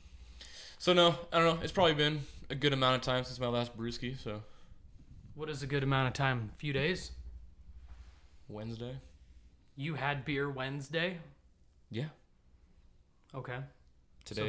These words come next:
Speaker 2: So
Speaker 1: is
Speaker 2: Thursday, Friday.
Speaker 1: Saturday.
Speaker 2: Well, right, but it's the beginning of Saturday.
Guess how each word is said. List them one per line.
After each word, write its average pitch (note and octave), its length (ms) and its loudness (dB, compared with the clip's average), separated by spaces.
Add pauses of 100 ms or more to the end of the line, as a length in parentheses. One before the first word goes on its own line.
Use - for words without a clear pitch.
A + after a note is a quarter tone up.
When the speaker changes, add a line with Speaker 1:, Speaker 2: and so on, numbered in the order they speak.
(100)
Speaker 2:
So G#2+ 60 0
Speaker 1:
is G#2 180 -8
Speaker 2:
Thursday, C#3+ 400 -2
Friday. C3 380 4
Speaker 1:
Saturday. A2 200 -4 (1400)
Speaker 2:
Well, D3 260 2
right, C3+ 260 0
but B2+ 260 -4 (160)
it's C3+ 180 -6
the C#3 120 -8
beginning A#2 400 -10
of - 80 -14
Saturday. B2 400 -10